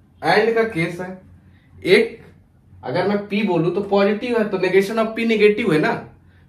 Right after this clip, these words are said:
तो and के case में क्या होगा, P and negation of P, जब negative लग ही गया तो ये क्या हो जाएगा?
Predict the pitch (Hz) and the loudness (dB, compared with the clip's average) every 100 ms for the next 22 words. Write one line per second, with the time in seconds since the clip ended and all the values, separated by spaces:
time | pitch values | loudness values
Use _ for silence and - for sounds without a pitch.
0 | - - 165 220 254 240 233 240 240 240 | -8 -6 0 0 0 -2 -2 0 0 0
1 | 247 139 127 131 - - _ _ _ _ | 2 0 -2 -8 -12 -20 _ _ _ _
2 | - _ - - 208 220 220 220 202 208 | -20 _ -16 -4 0 2 4 4 2 2
3 | 226 214 - 233 233 - 143 180 190 190 | 0 -2 -4 -6 -8 -10 -8 -4 -2 0
4 | 196 196 233 214 214 220 208 220 220 214 | 0 0 0 4 4 2 0 0 0 -2
5 | 226 202 - - | 0 0 0 -2